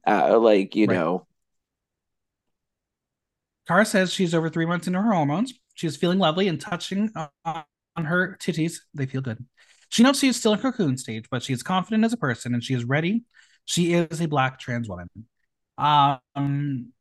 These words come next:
Speaker 2: this girl, she's getting a lot of screen time, and
Speaker 1: Mm-hmm.
Speaker 2: it's helping my theory that she might win. And if she doesn't, there's gonna be some outrage because she's good.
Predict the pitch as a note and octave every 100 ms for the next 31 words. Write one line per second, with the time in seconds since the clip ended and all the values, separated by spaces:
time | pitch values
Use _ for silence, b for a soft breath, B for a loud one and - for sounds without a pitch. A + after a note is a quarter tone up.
0 | _ _ D#3+ A3 - A#3+ C#4+ A3 - G#3+
1 | C4 C#3+ C#3 C#3 F3 G3+ - G3 G#3+ F#3
2 | C#3+ B2 B2+ B2 A#2+ A#2+ A#2+ C#3 A#2+ B2
3 | C#3 B2+ - _ D3+ C#3 - D#3 E3 F3+
4 | F#3+ F3+ G#3 F#3 D#3 D3 D#3+ E3 E3 G3+
5 | F#3 F3+ D#3 D3+ C#3+ D3 C#3 D3+ F#3+ F3+
6 | E3 D#3+ C#3+ D3+ D#3+ D#3 F3 F3+ D#3+ D#3+
7 | D#3 C#3 C3 A2+ A3 A#3 A2 A2+ G#2